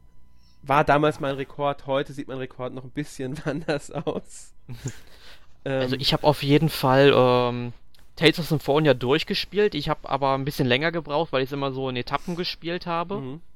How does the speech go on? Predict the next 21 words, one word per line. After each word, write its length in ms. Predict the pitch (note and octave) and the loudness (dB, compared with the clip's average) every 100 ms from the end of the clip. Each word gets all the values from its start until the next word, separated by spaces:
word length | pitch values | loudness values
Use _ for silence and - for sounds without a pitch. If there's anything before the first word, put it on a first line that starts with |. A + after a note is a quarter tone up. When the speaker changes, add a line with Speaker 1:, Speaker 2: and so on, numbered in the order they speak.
| - | -14
Speaker 2:
Ich 40 | C3+ | -10
hab, 100 | - | 0
glaub 140 | C#3 | 0
ich, 80 | C#3 | 2
ein 60 | C3 | 0
halbes 280 | C3 C3 | 0 -2
Jahr 200 | B2+ A#2+ | 0 0
ungefähr 340 | D#3 E3 - E3+ | 0 -2 -2 -2
gebraucht. 520 | E3 D3+ D#3 F#3+ - - - - - - | -4 -2 -2 -2 -8 -20 -20 -18 -18 -10
Und 220 | D3 C3+ | -8 -2
dafür 340 | C3+ D3+ E3+ E3 | 0 0 -2 -2
habe 220 | E3 D#3+ | -2 -4
ich 100 | D3+ | -4
aber 180 | C#3 C#3+ | -2 -2
Tales 300 | D#3 D3 D3+ | 0 -2 0
of 100 | C#3 | -2
Vesperia, 720 | B2+ - - B2+ D#3+ G3 F#3+ D#3 | -2 -6 -6 -2 0 0 -2 -2
was 200 | C#3 - | -2 -2
meiner 340 | C3+ C3 C#3 | -2 0 0
Meinung, 480 | C3+ C3+ C3+ C3+ B2+ - | -2 -4 -4 -6 -8 -6
also 160 | C#3 | -6